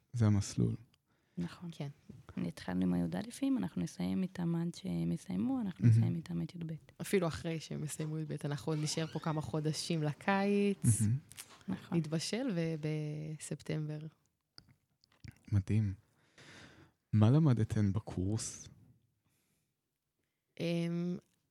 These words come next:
Speaker 3: בעיקרון, הקורס הוא מלמד, אה, מעבר לפשוט גם דברים פרקטיים על המסלול,
Speaker 1: מהמם.
Speaker 3: איך זה יהיה בכניסה לכפר,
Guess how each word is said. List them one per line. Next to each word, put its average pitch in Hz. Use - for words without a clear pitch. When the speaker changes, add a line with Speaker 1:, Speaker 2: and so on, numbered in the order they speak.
Speaker 3:
בעיקרון, 175
הקורס 196
הוא 170
מלמד, 160
אה, 160
מעבר 170
לפשוט 170
גם 175
דברים 160
פרקטיים 165
על 160
המסלול, 165
Speaker 1:
מהמם. 160
Speaker 3:
איך -
זה 170
יהיה 160
בכניסה 165
לכפר, 170